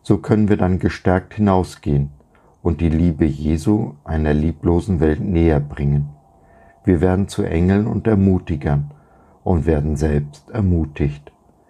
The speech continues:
Denn niemand lebt allein in dieser Welt, so kalt und herzlos sie auch sein kann. So wissen wir uns zu jeder Zeit getragen, und diese sterbende Welt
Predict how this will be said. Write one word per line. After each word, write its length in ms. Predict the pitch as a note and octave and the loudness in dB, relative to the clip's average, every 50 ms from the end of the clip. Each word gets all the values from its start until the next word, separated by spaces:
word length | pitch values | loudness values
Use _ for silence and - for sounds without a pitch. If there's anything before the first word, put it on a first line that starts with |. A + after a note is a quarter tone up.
| _ _ _ - | _ _ _ 0
Denn 160 | E2+ D2+ E2+ | 2 4 4
niemand 400 | F2+ F#2 F#2 F#2+ G2 G#2 G2 - | 4 4 4 4 2 2 0 0
lebt 260 | F2+ F2 F2+ - - | 0 0 0 0 -2
allein 320 | G2 F#2+ F#2 F2+ F2 F2 | -2 0 2 2 2 2
in 180 | E2 D#2+ D#2 D2 | 0 -2 -4 -4
dieser 320 | C#2+ G2+ F2 - - - C#2+ | -6 -8 -4 -2 -2 -2 0
Welt, 340 | D2 D2 C#2+ C#2+ D2 - _ _ _ _ _ _ _ _ _ | 0 0 0 0 -2 -8 _ _ _ _ _ _ _ _ _
so 200 | _ - - - | _ -6 -6 -6
kalt 500 | D2 - - D2 D2+ D2+ D#2 - - - | -6 -4 -4 -2 0 0 0 0 -4 -10
und 180 | - E2 D2+ C#2 | -8 -8 -6 -2
herzlos 600 | D2 D2+ D2 C#2+ D2 - - F2+ F2 E2 - - | 0 0 0 0 -2 -2 -2 -2 -2 -2 -2 -2
sie 120 | - F#2 | 0 0
auch 140 | - F#2 F#2 | 0 0 -2
sein 380 | - - D#2+ D2+ D2 C#2+ C#2+ | -2 0 2 2 2 2 0
kann. 220 | D2 - C#2 C2+ - - - _ _ _ - _ _ - - - - - - - - - - - - - - - - - | -2 -6 -6 -8 -8 -10 -20 _ _ _ -20 _ _ -20 -20 -20 -20 -20 -20 -20 -20 -20 -20 -20 -20 -20 -20 -20 -20 -14
So 240 | - - G#2+ F#2+ | 0 2 2 4
wissen 300 | F#2 A2+ G#2+ - - G#2+ | 4 2 0 2 0 0
wir 80 | F#2+ A2 | 2 2
uns 180 | A2 G2+ D#2+ - | 0 0 -4 -4
zu 140 | - - | -4 -2
jeder 320 | F2 D#2 F2+ G2 G#2 G2+ - | 2 4 4 4 4 2 0
Zeit 280 | - - G2+ G2 - | 0 0 0 0 0
getragen, 680 | - A2 - - - - F2+ D#2+ D2+ D3 - - C#3+ - - - - - - - - _ _ _ - - - _ _ | -2 -4 -4 -4 -6 -2 -2 0 0 0 -2 -4 -6 -10 -14 -20 -20 -20 -20 -20 -20 _ _ _ -20 -20 -20 _ _
und 180 | - - D#2 | -2 -2 0
diese 220 | D2+ F2+ C#2+ D#2 E2 | 0 0 0 0 0
sterbende 680 | D2+ - - - E2 D#2+ D#2 F2 F#2+ F#2 F#2 E2 C#2+ | -2 0 0 2 2 2 2 2 2 2 2 2 2
Welt 280 | - D2 D2+ F2 - | 2 2 2 2 0